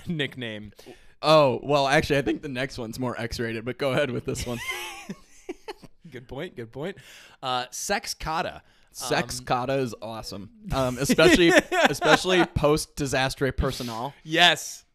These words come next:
Speaker 1: Yeah.
Speaker 2: It's a B plus nickname for me.
Speaker 1: Oh man, you are
Speaker 2: It might
Speaker 1: a
Speaker 2: be, it
Speaker 1: tough
Speaker 2: might, I am,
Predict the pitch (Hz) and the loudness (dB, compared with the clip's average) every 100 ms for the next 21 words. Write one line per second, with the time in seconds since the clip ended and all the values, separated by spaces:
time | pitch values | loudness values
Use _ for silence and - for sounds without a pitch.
0 | _ 160 147 127 - 170 165 151 143 - | _ -6 -2 -2 -2 -2 0 0 -2 -2
1 | 127 120 117 - 117 117 120 117 - _ | -6 -6 -12 -12 -14 -12 -10 -10 -14 _
2 | - 233 233 175 143 190 269 262 175 165 | -12 -6 -6 -6 -10 -10 -6 -6 -8 -6
3 | 320 453 - 170 175 180 151 156 - 185 | 0 4 4 4 4 2 0 0 0 -2
4 | 180 349 | -4 -4